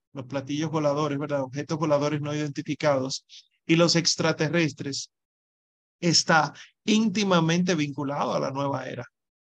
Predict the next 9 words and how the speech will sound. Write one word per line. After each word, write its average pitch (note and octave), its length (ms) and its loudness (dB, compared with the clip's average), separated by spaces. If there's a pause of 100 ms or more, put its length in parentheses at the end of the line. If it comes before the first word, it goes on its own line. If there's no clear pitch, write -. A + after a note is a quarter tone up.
(240)
No E3 100 4
estoy F#3 240 4
diciendo G#3+ 420 4
que F3+ 80 0
existan G#3 500 -2
o E3+ 120 -2
que D#3+ 100 -6
no D3+ 120 -4
existan. D#3+ 600 -4